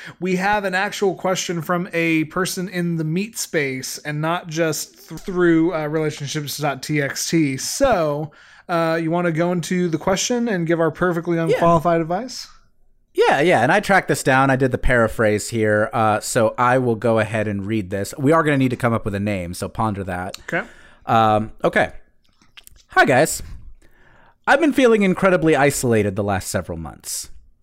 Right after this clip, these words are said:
Speaker 2: Even before the quarantine, most of the people I've interacted with have been my family, and of them, only my partner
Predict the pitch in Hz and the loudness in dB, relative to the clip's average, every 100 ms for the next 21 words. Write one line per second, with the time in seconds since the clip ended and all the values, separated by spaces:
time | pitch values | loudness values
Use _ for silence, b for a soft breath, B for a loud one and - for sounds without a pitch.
0 | - - 294 254 - 202 165 - 156 131 | -2 2 4 2 4 2 2 2 4 4
1 | 113 101 101 90 98 190 233 220 190 - | 2 0 -2 0 2 4 4 0 0 0
2 | 151 131 123 120 113 113 110 110 95 101 | 2 4 4 4 2 2 2 -4 -2 -2
3 | - 101 110 107 101 - 120 110 98 90 | -2 -2 0 0 -2 0 0 2 0 -4
4 | 87 - b b b b 143 180 226 165 | -8 -12 b b b b 0 2 2 4
5 | 170 156 151 165 214 254 226 185 - 165 | 2 2 2 2 4 4 4 2 2 0
6 | 175 202 202 | 2 2 2